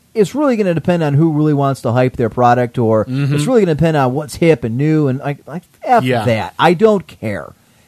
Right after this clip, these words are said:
Speaker 1: It's a good game. It appeals to a lot of people. If that's the case, then World of Warcraft would be nominated for goddamn near everything because the
Speaker 2: Yeah.
Speaker 1: amount of people and the longevity that thing has had. Whether you like it or not, and I don't particularly care for it these days.
Speaker 2: Have
Speaker 1: All
Speaker 2: they
Speaker 1: right?
Speaker 2: ever announced how they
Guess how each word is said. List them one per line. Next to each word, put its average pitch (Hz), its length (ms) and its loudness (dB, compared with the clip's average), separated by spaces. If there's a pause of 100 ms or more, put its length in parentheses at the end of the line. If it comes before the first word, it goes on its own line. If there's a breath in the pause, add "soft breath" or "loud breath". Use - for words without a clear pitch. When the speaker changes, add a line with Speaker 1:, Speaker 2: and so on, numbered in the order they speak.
(120)
Speaker 1:
It's 170 220 0
a 170 100 4
good 175 340 2
game. 123 340 0
It 170 120 2
appeals 202 440 2
to - 80 -4
a - 20 0
lot 147 220 2
of 127 120 -4
people. 139 220 -6 (240 soft breath)
If 151 200 2
that's 277 220 4
the 294 100 -4
case, 170 320 0
then 165 100 -2
World 185 180 2
of 185 60 2
Warcraft 165 400 2
would 139 60 0
be 139 80 0
nominated 147 340 0
for 117 120 -8
goddamn 160 560 0
near 143 140 -2
everything 123 560 -4
because 131 300 0
the 135 60 0
Speaker 2:
Yeah. 180 80 4
Speaker 1:
amount 208 180 4
of 180 60 -6
people 180 340 -2
and 151 260 0
the 139 100 2
longevity 143 560 0
that 131 180 0
thing 131 100 -4
has 120 120 -8
had. - 280 -8 (300 soft breath)
Whether 202 240 6
you 202 80 6
like 262 240 4
it 285 80 2
or 240 80 2
not, 202 180 4
and 160 60 -2
I 160 80 2
don't 165 80 2
particularly 151 320 -4
care 147 240 0
for 107 220 -4
it 92 60 -8
these 110 200 -6
days. - 340 -12 (480 soft breath)
Speaker 2:
Have 180 140 4
Speaker 1:
All 208 60 6
Speaker 2:
they 226 60 8
Speaker 1:
right? 262 40 10
Speaker 2:
ever 294 180 4
announced 214 380 2
how 180 180 2
they 165 320 2